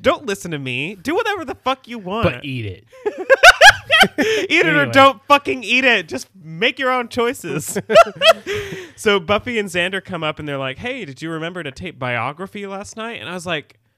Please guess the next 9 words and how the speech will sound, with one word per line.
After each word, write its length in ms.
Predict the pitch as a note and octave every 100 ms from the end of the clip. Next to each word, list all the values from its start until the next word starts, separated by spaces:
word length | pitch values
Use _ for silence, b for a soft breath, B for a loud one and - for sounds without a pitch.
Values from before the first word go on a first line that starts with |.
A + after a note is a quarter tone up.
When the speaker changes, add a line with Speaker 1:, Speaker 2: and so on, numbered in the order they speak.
| _ _
Speaker 1:
"I 140 | - B3+
don't, 200 | F4 - _ _
is 160 | F3 D3+
Biography 760 | E3 D#3+ D3+ G3 B3+ - B3+
a 60 | G3+
television 800 | - - D3 F#3 F#3+ G#3 A#3+ B3
show?" 600 | - D4 D#4+ F#4 G4+ F#4+ -
Speaker 2:
I 340 | G#3+ D4 D#4+
thought, 560 | - A3 F#3+ F3+ D3+